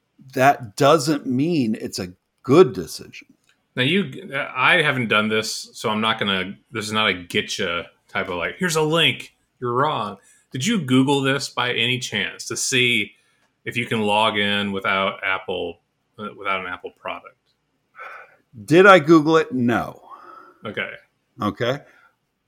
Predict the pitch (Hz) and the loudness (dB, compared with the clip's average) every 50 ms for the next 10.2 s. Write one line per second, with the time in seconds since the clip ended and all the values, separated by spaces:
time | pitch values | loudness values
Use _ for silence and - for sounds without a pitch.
0 | _ _ _ 110 117 143 151 147 135 117 104 147 190 196 160 120 120 110 110 113 | _ _ _ 2 6 8 10 10 8 8 8 6 6 4 4 4 2 2 4 2
1 | 120 117 120 110 110 110 110 110 107 104 - - 113 101 95 - - - 175 156 | 0 0 -2 -2 0 2 2 2 0 -2 -4 -4 -6 -6 -6 -6 -4 0 2 4
2 | 147 120 117 - - _ _ _ _ _ _ _ _ _ _ _ _ _ _ _ | 4 4 2 0 -6 _ _ _ _ _ _ _ _ _ _ _ _ _ _ _
3 | _ _ _ _ _ _ _ _ _ _ 110 110 113 110 95 104 107 107 135 151 | _ _ _ _ _ _ _ _ _ _ -2 0 2 2 2 0 2 4 4 4
4 | 156 147 127 117 107 101 95 - 107 104 101 101 104 104 104 - - - _ _ | 4 4 2 2 0 0 0 0 2 2 4 4 2 2 -2 -6 -10 -14 _ _
5 | _ _ _ _ _ - 110 120 113 - - 120 113 110 104 107 104 98 104 104 | _ _ _ _ _ 2 2 2 2 2 0 -2 0 0 0 -2 -2 -2 -2 -2
6 | 104 101 98 107 135 143 123 113 107 101 104 104 117 117 110 110 107 110 - 101 | -2 -2 0 0 0 0 2 2 0 0 -2 -4 -4 -6 -6 -6 -6 -6 -6 -6
7 | 113 139 - 147 131 - - - 95 92 92 98 104 90 92 90 85 85 82 - | -6 -6 -6 -6 -8 -8 -8 -6 -4 -4 -2 -4 -4 -6 -6 -6 -8 -10 -10 -4
8 | - 175 196 220 165 117 - - _ _ _ _ _ _ _ _ _ _ _ _ | -2 -2 0 0 -2 -4 -6 -8 _ _ _ _ _ _ _ _ _ _ _ _
9 | _ _ _ _ _ _ _ _ _ _ _ _ _ _ _ _ _ - 120 113 | _ _ _ _ _ _ _ _ _ _ _ _ _ _ _ _ _ -2 0 0
10 | 110 110 107 | 2 0 0